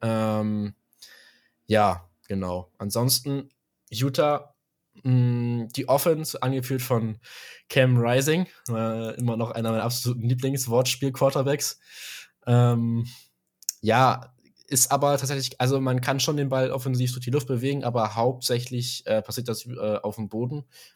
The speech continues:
Man hat über zweihundert Rushing Yards per Spiel, äh, pro Spiel. Ähm, und da ist halt hauptsächlich Tavian Thomas, äh, ausschlaggebend für, außer Running Back, der eventuell,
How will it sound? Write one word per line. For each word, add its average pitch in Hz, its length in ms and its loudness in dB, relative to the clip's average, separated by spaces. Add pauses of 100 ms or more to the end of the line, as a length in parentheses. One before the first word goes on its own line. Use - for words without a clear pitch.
Man 120 120 2
hat 107 120 -4
über 120 180 -2
zweihundert 113 320 -2
Rushing 127 240 -2
Yards 120 340 -2
per 120 180 -4
Spiel, 127 280 -8
äh, 110 340 -2 (200)
pro - 180 -4
Spiel. 123 460 -4 (460)
Ähm, 107 440 -2
und 110 140 -4
da 107 80 0
ist 101 120 -4
halt 107 100 -4
hauptsächlich 110 400 -6
Tavian 110 340 -2
Thomas, 123 460 -4
äh, - 80 -8
ausschlaggebend 120 1000 -2
für, 135 300 -4
außer 120 240 0
Running 117 320 -4
Back, 120 240 -8
der 101 100 -6
eventuell, 113 520 -8